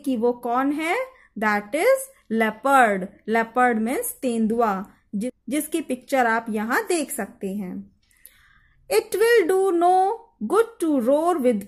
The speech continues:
pain, he will only lap and lap again, और वह दर्द से चिल्लाएगा नहीं, दर्द से चिल्लाना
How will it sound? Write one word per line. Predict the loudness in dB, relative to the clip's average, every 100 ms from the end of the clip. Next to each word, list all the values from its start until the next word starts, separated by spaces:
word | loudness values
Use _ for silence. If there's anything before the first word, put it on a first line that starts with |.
| -6
pain, | -2 -2 -2 -4 -8 -12 _ _ _ _ 4
he | 6 6 2
will | -2 0 0
only | 2 2 2 2 2
lap | 2 0 0 -4
and | 0 0 0
lap | -2 -2 -4 -4 -2
again, | 0 -2 -2 -2 -4 -8 -16 _ _ _
और | 2 2 2 0
वह | -2 -2 -2 0 -2
दर्द | -2 2 2 4 0
से | -4 -4 -6 -4
चिल्लाएगा | -2 -2 -2 0 0 0 0
नहीं, | 0 0 0 0 -2 -6 -16 _ 0
दर्द | 2 2
से | -2 -4
चिल्लाना | -4 -2 -2 -2 -4 -2 -2